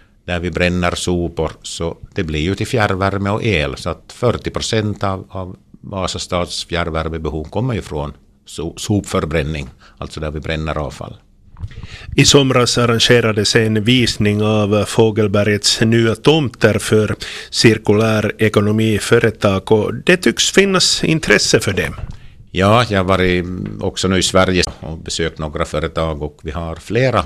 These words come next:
Speaker 1: intressanta diskussioner på gång. Så det, det ser mycket bra ut. Och det finns ju elva tomter där nu då riktigt rå-, rågranne till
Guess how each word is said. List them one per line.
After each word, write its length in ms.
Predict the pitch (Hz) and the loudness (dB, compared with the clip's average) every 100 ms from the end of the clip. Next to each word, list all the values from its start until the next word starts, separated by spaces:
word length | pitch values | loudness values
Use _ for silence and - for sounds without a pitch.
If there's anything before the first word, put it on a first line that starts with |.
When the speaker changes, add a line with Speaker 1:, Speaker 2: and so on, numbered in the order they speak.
| - | -2
Speaker 1:
intressanta 680 | 92 90 80 78 82 82 78 | -4 -4 -4 -4 -4 -2 -4
diskussioner 580 | 76 - - 78 76 76 | -4 -6 -10 -8 -6 -8
på 120 | 78 | -8
gång. 400 | 69 76 76 80 - - - _ _ _ | -6 -6 -6 -10 -18 -20 -20 _ _ _
Så 240 | - 85 | -18 -12
det, 260 | 85 87 85 | -8 -6 -6
det 420 | 87 85 82 80 | -6 -6 -8 -10
ser 640 | - - 90 90 - 85 | -14 -4 0 0 -2 -6
mycket 460 | 98 123 - - 82 | -2 -2 -4 -6 -4
bra 260 | 80 76 | -2 -2
ut. 180 | 67 67 | -4 -4
Och 60 | 87 | -4
det 60 | |
finns 260 | 85 127 117 | -2 -2 2
ju 80 | 98 | 4
elva 280 | 87 82 | 4 0
tomter 360 | - 82 82 85 | 0 -2 0 -2
där 200 | 80 80 | 0 -2
nu 100 | 78 | -4
då 120 | 71 | -6
riktigt 440 | 76 - - 73 - | -8 -10 -14 -12 -6
rå-, 220 | 92 104 | -4 0
rågranne 640 | 104 95 90 90 85 85 | 2 2 4 2 2 0
till 180 | - 80 | 0 -4